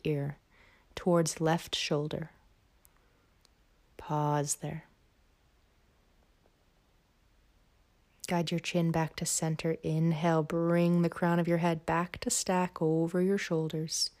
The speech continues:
Chin becomes level. We'll do a little shoulder roll here. As you inhale, both shoulders shrug up to your ears. Exhale, roll them down your back.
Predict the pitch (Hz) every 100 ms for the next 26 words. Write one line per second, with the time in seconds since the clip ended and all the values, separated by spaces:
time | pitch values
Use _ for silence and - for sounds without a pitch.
0 | - - - - - - 165 165 170 165
1 | 170 170 151 143 151 165 _ _ _ -
2 | - - - - - - 226 220 220 202
3 | 202 190 - 170 165 160 151 143 147 143
4 | 143 147 147 147 160 175 165 170 156 170
5 | - 175 170 160 - - 180 175 175 180
6 | 185 - 185 180 - 175 180 208 226 -
7 | - - - - - - - - - -
8 | 196 202 196 - - - 185 175 170 165
9 | 160 160 160 160 151 143 139 147 - -